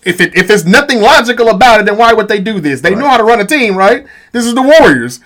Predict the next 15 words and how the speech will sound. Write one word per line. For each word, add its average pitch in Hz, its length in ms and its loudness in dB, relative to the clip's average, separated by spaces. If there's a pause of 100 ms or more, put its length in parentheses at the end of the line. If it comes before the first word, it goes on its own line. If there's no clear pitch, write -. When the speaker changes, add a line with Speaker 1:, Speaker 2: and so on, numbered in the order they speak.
(160)
Speaker 1:
They're 254 260 0
a - 20 -6
dynasty, 156 600 0 (160)
or 190 140 0
some 226 200 0
people 233 220 -4
think 285 240 -4
that 202 120 -4
they 202 100 2
were 185 320 -2
close 240 360 -2
to 196 200 0
it, 208 40 2
if 214 100 -2
not. 180 340 -4